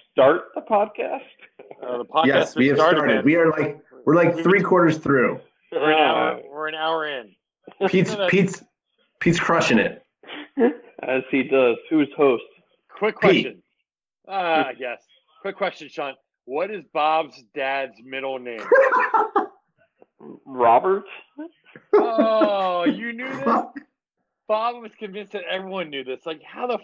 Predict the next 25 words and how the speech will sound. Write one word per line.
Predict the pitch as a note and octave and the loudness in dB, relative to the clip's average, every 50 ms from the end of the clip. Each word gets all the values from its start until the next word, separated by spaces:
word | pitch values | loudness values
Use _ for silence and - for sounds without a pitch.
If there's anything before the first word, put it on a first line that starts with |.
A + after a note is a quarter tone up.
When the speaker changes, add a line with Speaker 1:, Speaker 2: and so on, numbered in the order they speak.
| _ | _
Speaker 2:
fuck | - B3 A3+ F3 G3 | -2 -2 -2 -2 -2
would | F#3 F3+ | -6 -4
we | F#3 G3 | -4 -4
have | G3 F3+ E3 E3 | -4 -4 -6 -8
known | F3+ A#3+ D4 D4+ C#4+ A3+ | -12 -8 -6 -6 -4 -4
this? | E3 D3 B2+ | -6 -8 -6
Why | C#3+ A#3 C#4 | -2 -2 -2
do | D4 D#4 | -2 0
you | D4+ | 0
Speaker 3:
I | C3+ D3 | 0 2
Speaker 2:
know | D3 D3+ C#3+ - B2 | 2 2 2 0 0
Speaker 3:
didn't, | G#2+ A#2+ | 0 -2
Speaker 2:
this? | B2 | -4
Speaker 3:
I | C3+ | -2
didn't | C3 C3+ B2+ B2 A#2 A2+ | 0 0 2 4 4 4
know. | A#2+ A#2 A#2 A2+ A2+ - - - - | 4 2 0 -2 -4 -6 -6 -2 0
I | A#2 A#2 | 2 4
didn't | A#2+ A#2+ A2 A2 - | 4 4 4 2 2
know, | A2+ A2 A2 | 2 2 2
Sean. | G#2+ A2 G#2+ G#2 G2+ G2 G2 G2+ - - - - - - - | 2 2 2 4 4 2 2 -2 -6 -14 -20 -20 -16 -8 -4
Speaker 2:
I, | F#3+ A#3 | -4 -2
I | |
didn't | C4+ C#4+ F#3+ E3 | -2 0 0 4
Speaker 1:
I, | D3+ D3 | 4 4
Speaker 2:
know. | A2+ B2 C#3+ D#3+ D#3+ - | 4 4 2 2 0 -6